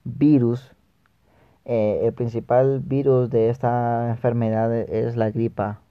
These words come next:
o sea, el, el virus gripal. Esto hace que las personas se llenen de, de, de moco, de la mucosa,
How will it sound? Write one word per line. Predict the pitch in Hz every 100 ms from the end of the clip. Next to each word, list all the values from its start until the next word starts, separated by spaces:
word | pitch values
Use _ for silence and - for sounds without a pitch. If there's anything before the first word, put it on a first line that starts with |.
| _ _
o |
sea, | 107 104 104 104 85
el, | 107 107 95
el | 104
virus | 107 113 120
gripal. | 107 101 - 113 107 _ _ _ _ _ _ _ _
Esto | 120 - 117
hace | 117 120 123
que | 117
las | 110
personas | - 110 117 113 110
se | 107
llenen | 104 110 113
de, | 110 107
de, | 104 104 107 101 101
de | 107
moco, | 110 123 139 127 110
de | 107
la | 101
mucosa, | 101 - 131 139 135 123